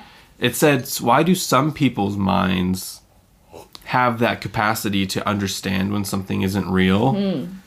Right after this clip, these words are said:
Speaker 1: Like, uh, basically, like, white blood cells.
Speaker 2: Sorry, the only thing I can think of right now is, like, that rumor that everyone hears, like, as, like, a, as, like, a, um,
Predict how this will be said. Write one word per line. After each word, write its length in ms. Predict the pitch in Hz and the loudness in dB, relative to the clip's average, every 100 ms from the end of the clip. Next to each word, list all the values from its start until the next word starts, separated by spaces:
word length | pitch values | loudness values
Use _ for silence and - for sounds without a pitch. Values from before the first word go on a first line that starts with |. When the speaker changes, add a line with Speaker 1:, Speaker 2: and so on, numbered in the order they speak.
| - | -6
Speaker 1:
Like, 260 | - 104 98 | 0 0 2
uh, 220 | 101 92 | 0 2
basically, 600 | 98 123 - - 107 104 - _ - - - - _ - - _ | 2 2 2 0 0 0 -6 _ -20 -20 -20 -20 _ -20 -20 _
like, 160 | 117 101 | -8 -2
white 240 | 110 117 | 2 2
blood 240 | 98 123 117 | 2 2 2
cells. 420 | - 92 98 104 | 2 2 2 0
Speaker 2:
Sorry, 440 | - - 202 196 | -2 2 4 4
the 140 | 208 - | 2 0
only 320 | 233 240 339 | 2 4 2
thing 200 | 359 294 | 2 0
I 80 | 269 | 2
can 180 | 262 226 | 4 2
think 160 | 220 | 2
of 120 | 233 226 | 2 2
right 180 | 220 | 2
now 320 | 190 180 214 240 | 2 2 4 4
is, 200 | 220 220 | 4 0
like, 140 | 208 | 0
that 260 | 208 180 - | 2 2 2
rumor 340 | 190 202 226 | 0 0 2
that 180 | 233 233 - | 2 0 2
everyone 480 | 202 208 220 220 | 4 4 2 0
hears, 480 | 208 202 202 220 233 | 0 0 0 0 2
like, 200 | 220 190 | 2 2
as, 240 | 202 202 208 | 2 0 0
like, 180 | 208 | 0
a, 240 | 196 185 - - - - - - - | 0 -2 -6 -20 -20 -20 -20 -20 -4
as, 220 | 214 214 | -2 0
like, 200 | 214 208 | -2 0
a, 560 | 214 202 196 190 190 - - | 4 6 6 4 0 -4 -6
um, 680 | 208 196 185 175 175 190 | 0 2 2 0 -6 -10